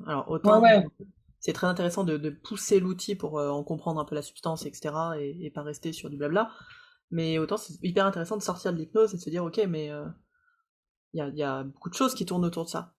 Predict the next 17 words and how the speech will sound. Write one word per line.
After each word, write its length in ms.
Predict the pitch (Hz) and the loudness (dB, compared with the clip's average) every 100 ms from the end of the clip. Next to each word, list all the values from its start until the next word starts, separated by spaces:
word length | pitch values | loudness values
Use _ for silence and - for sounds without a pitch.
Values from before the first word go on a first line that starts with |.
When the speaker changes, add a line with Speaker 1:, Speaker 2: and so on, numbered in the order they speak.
| _ | _
Speaker 1:
Tu 80 | _ | _
vois, 200 | 160 160 | -10 0
euh, 40 | |
Speaker 2:
Mmh. 140 | 233 233 | 6 6
Speaker 1:
quand 60 | |
tu 80 | - - | 4 -4
fais 60 | |
le 40 | 160 | -4
transgénérationnel, 520 | 175 160 160 170 190 | -4 -2 -2 -2 -2
de 60 | 180 | -2
s'intéresser 420 | 147 151 151 170 | -6 -6 -6 -4
à 40 | |
l'épigénétique, 440 | 156 160 147 143 233 | -6 -6 -10 -8 -8
je 60 | |
trouve 120 | - - | -8 -8
ça 80 | 143 | -4
génial. 280 | 190 262 | -2 -2